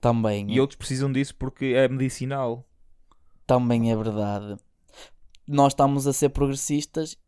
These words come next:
Speaker 1: e eles vão espalhar o nosso progresso pelas famílias. E quando derem
Speaker 2: Exatamente.
Speaker 1: por elas, Portugal todo vota em nós.
Speaker 2: Ora bem, continuar no artigo décimo quinto, que é o requerimento. O requerimento de inscrição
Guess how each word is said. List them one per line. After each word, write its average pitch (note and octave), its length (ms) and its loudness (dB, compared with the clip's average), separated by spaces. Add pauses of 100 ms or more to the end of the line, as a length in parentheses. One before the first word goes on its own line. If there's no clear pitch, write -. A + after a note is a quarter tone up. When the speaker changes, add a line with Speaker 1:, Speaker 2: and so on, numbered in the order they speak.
(180)
Speaker 1:
e C#3+ 160 2
eles D3+ 160 6
vão D3+ 220 -2
espalhar C#3+ 420 2
o C#3+ 40 -2
nosso C#3+ 260 -2
progresso C#3+ 480 -4
pelas C#3+ 240 -4
famílias. D3 640 -8
E - 60 -12
quando B2+ 260 0
derem C#3 220 4
Speaker 2:
Exatamente. C3+ 100 0
Speaker 1:
por C3+ 140 0
elas, C3+ 260 2
Portugal C3+ 420 -2
todo C#3 220 -6
vota C#3 220 -4
em C3+ 100 -8
nós. - 300 -16 (340)
Speaker 2:
Ora G#2 160 0
bem, G2+ 140 0
continuar B2 380 0
no A#2+ 120 2
artigo A#2+ 300 0
décimo A#2+ 320 2
quinto, A#2+ 260 -4
que - 80 2
é A2+ 40 6
o A2+ 40 8
requerimento. A2 840 -2 (340)
O - 60 2
requerimento D3+ 580 2
de C#3 120 2
inscrição B2 1000 -2